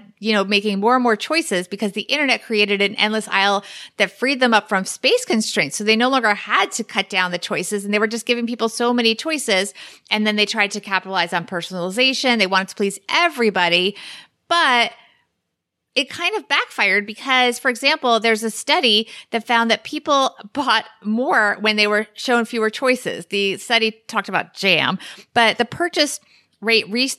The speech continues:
increased by nearly thirty percent when consumers were shown six varieties, and only three percent of consumers, um, bought when they were shown twenty-four types of jam. I mean, do we really need twenty-four types of jam,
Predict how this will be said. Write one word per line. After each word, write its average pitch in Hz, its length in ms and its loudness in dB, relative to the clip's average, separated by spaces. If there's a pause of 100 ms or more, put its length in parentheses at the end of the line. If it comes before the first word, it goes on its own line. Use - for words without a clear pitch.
(220)
increased 262 380 0
by 233 80 4
nearly 220 300 4
thirty 233 260 0
percent 226 480 0 (300)
when 214 160 0
consumers 226 360 2
were 226 80 -2
shown 214 520 2
six - 300 -6
varieties, 190 540 2 (200)
and 208 240 0
only 214 240 0
three 262 420 -4
percent 226 300 0
of 202 80 -6
consumers, 196 500 0 (320)
um, 190 220 2
bought 202 320 2
when 202 100 0
they 196 240 4
were 190 140 -2
shown 190 200 0
twenty-four 202 840 2 (360)
types 196 340 0
of 180 120 -4
jam. 170 360 2
I 208 80 0
mean, 208 260 0 (220)
do 214 100 0
we 196 120 4
really 185 260 2
need 202 160 0
twenty-four 175 420 -2
types 165 320 0
of - 180 -10
jam, 160 480 0